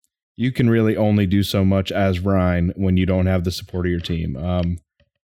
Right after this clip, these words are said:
I can't tell you how many times, especially because it's in gold, um, where I'm trying to push forward with, you know,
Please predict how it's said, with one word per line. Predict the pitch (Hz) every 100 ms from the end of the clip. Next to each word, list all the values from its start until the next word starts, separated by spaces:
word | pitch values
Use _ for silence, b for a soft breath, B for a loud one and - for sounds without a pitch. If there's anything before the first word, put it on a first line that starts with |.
| _ -
I | 107
can't | 101 113 104
tell | 110
you | 104
how | 98
many | 104 104
times, | 95 104 101 98 95
especially | 98 - 107 -
because | 104 101 101
it's | 95
in | 107 101
gold, | 107 107 98 95 -
um, | 98 95 92 92 - _ _ _ _ _ _
where | 113 101 98
I'm | 101 110
trying | 127 117
to |
push | 98 117 -
forward | 127 123 110
with, | 101 98 - - -
you | 123
know, | 107 101 101 101